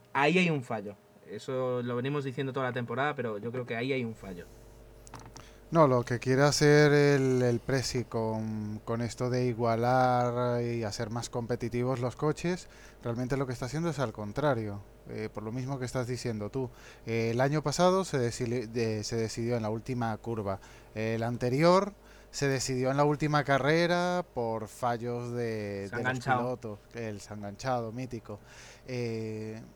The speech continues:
Speaker 2: son detalles que, que no se da cuenta, que realmente está empeorando, está haciéndolo
Speaker 1: Sí.
Speaker 2: más aburrido, más monótono, más previsible.
Speaker 1: Y de hecho, el kers es el me-, el mejor ejemplo de que la fia,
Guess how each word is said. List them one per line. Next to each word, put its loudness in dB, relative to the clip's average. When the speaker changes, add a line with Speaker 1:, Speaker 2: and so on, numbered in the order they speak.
Speaker 2:
son -6
detalles -2
que, -2
que -6
no -2
se 0
da 2
cuenta, -2
que -8
realmente -2
está 0
empeorando, -4
está -6
haciéndolo -2
Speaker 1:
Sí. -6
Speaker 2:
más -4
aburrido, -4
más -4
monótono, -4
más -4
previsible. -2
Speaker 1:
Y -2
de 4
hecho, 2
el -2
kers 2
es -2
el -2
me-, -4
el -2
mejor -2
ejemplo 0
de 0
que -2
la 0
fia, 0